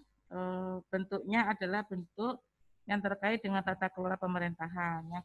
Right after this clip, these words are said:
kedua adalah bentuk pelayanan publik. Jadi, eh, misalnya dinas perikanan gitu ya, yang terkait dengan tata kelola tadi itu hanya berupa absensi saja, itu sudah merupakan salah satu indikator, eh, yang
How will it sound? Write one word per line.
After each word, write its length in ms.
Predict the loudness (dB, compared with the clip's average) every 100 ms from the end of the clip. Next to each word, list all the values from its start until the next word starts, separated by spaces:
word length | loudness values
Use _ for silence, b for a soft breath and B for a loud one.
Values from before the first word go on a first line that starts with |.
| -8
kedua 300 | -4 -2 0
adalah 160 | 0
bentuk 240 | 0 -4 -4
pelayanan 400 | -4 -2 -2 -4
publik. 560 | -8 -8 -8 -6 -8 _
Jadi, 320 | -8 -2 -2 -4 _ _ _ _ _ _ _ _ 4
eh, 220 | 6 6 4 -6
misalnya 280 | -2 2 4
dinas 160 | 4 4
perikanan 580 | 4 8 8 10 8 6
gitu 160 | 0 2
ya, 180 | 4
yang 140 | 4 2
terkait 240 | 2 2
dengan 220 | 4 4 4
tata 240 | 4 4
kelola 420 | 4 6 8 8
tadi 400 | 10 8 8 4
itu 140 | 4 6
hanya 220 | 6 6
berupa 320 | 4 4 4
absensi 480 | 6 6 6 6 4
saja, 380 | 8 8 8 6
itu 240 | 4 0
sudah 320 | 2 10 10 10 -2 _ _ _ -20 _ -20 -8
merupakan 420 | -2 4 6 8 6
salah 240 | 8 8
satu 640 | 8 8 6 2 4 4
indikator, 640 | 2 2 2 2 2 4 4
eh, 400 | 6 6 6 6
yang 160 | 4